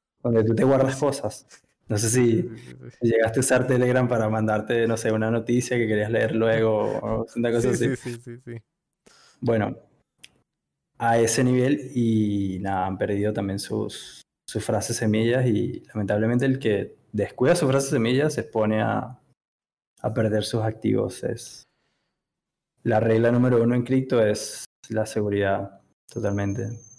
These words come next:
Speaker 1: Pero bueno, ayudemos nosotros también como, va, yo siempre lo digo en mi canal a los chicos, incluso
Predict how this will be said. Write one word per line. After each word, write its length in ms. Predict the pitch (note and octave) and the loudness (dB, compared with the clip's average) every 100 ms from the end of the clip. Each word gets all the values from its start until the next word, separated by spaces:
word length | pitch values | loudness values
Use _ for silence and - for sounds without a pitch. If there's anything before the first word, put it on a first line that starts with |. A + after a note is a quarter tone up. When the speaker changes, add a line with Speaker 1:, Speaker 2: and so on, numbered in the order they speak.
| _ _ | _ _
Speaker 1:
Pero 200 | A2+ A2 | -2 0
bueno, 360 | A2+ B2 G#2 F#2+ - _ _ _ _ _ _ _ _ _ _ _ _ _ _ _ _ - | 2 0 0 -4 -12 _ _ _ _ _ _ _ _ _ _ _ _ _ _ _ _ -4
ayudemos 640 | B2 B2+ C3+ F3 B2+ G#2+ | 2 6 6 6 2 2
nosotros 420 | A2+ A#2+ B2 E3 | 0 0 0 0
también 340 | B2 A2+ B2 | 0 0 -2
como, 320 | B2 C#3+ A2 G#2+ | -2 -2 -2 0
va, 140 | B2 | 2
yo 120 | A#2 | 2
siempre 260 | A2+ C3 C3+ | 2 0 2
lo 80 | A#2 | 2
digo 160 | A2+ | 2
en 60 | C3 | 2
mi 60 | |
canal 320 | C3 G2+ A2 B2 | 0 0 0 0
a 60 | |
los 140 | A#2+ - | 0 -2
chicos, 500 | A#2+ B2+ D3 D3 - _ _ _ _ _ _ - | -2 0 -2 -6 -16 _ _ _ _ _ _ -12
incluso 640 | C3+ A#2+ A#2 C3+ C3 - | -4 -2 0 -2 -4 -10